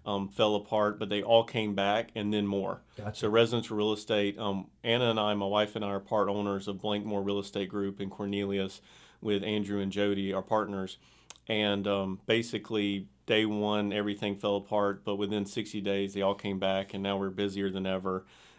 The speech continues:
Speaker 1: Um, we have more, more millions of dollars of properties under contract now than in the previous twelve months.
Speaker 2: Wow.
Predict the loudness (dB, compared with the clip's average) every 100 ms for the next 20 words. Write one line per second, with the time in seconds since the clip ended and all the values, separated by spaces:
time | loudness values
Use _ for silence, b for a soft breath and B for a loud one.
0 | -8 -6 -2 2 2 2 2 4 2 -4
1 | _ -4 2 2 2 0 0 2 0 -2
2 | -6 0 2 2 -2 -4 -4 -2 -2 -4
3 | -4 -6 -4 -4 -4 -4 -4 -2 -2 -2
4 | -4 -4 -4 -6 -4 -4 -4 -4 -6 -6
5 | -6 -8 -10 -14 2 4 4